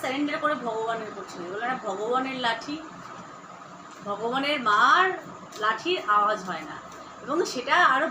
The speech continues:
বেশি ইয়ে। আমি আর কতটুকু শাস্তি দিতে পারবো? তো ছেড়ে দিই, ভালোই তো আছি, আমি তো সুখে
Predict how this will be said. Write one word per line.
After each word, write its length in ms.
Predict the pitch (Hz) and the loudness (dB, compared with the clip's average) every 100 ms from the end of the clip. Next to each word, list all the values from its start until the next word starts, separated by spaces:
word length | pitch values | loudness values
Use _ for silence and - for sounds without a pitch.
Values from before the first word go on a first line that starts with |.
| 233 | -2
বেশি 260 | 247 - 339 - - 185 185 | -4 -2 -4 -4 -6 -6 -4
ইয়ে। 140 | 180 156 - - - - - - - - | -8 -8 -12 -14 -14 -14 -12 -12 -2 4
আমি 160 | 381 392 | 6 6
আর 80 | 403 381 | 4 2
কতটুকু 320 | 330 349 311 277 | -2 -4 -6 -6
শাস্তি 220 | 254 - 226 | -6 -8 -12
দিতে 160 | 180 180 | -12 -12
পারবো? 240 | 170 - - - - - - - - - - - - - - | -12 -14 -16 -16 -16 -16 -16 -16 -16 -16 -16 -16 -16 -14 -12
তো 60 | 349 | -8
ছেড়ে 200 | - 302 208 | -4 -2 -2
দিই, 120 | 427 - - | -2 -6 -6
ভালোই 300 | - 466 466 415 | 2 6 6 4
তো 60 | 277 | 2
আছি, 200 | 269 - 233 226 | 2 -2 -4 -4
আমি 100 | 302 | -4
তো 60 | 381 - | -6 -6
সুখে 240 | 370 403 | -6 0